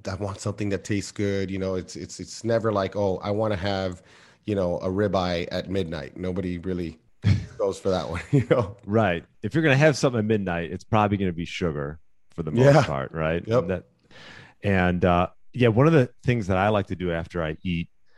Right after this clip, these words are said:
Speaker 2: so I don't, like, keep going or, like, you know, you eat and then, 'cause I think just eating some can lead to,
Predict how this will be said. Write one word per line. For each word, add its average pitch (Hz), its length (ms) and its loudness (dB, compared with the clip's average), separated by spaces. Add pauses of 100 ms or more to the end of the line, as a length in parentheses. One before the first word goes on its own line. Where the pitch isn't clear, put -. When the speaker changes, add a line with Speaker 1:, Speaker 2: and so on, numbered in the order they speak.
(260)
Speaker 2:
so 92 120 -2
I 87 80 6
don't, 98 220 2
like, 82 400 -4 (480)
keep 101 240 0
going 87 640 0
or, 82 260 -2
like, 80 300 -2
you 104 60 2
know, 92 100 4
you 95 200 0
eat 113 360 2
and 98 140 -2
then, 95 300 -2 (260)
'cause 120 160 4
I 123 80 8
think - 300 0 (600)
just - 240 -2
eating 160 260 4
some 123 420 4
can 104 260 2
lead 117 180 0
to, 98 180 -4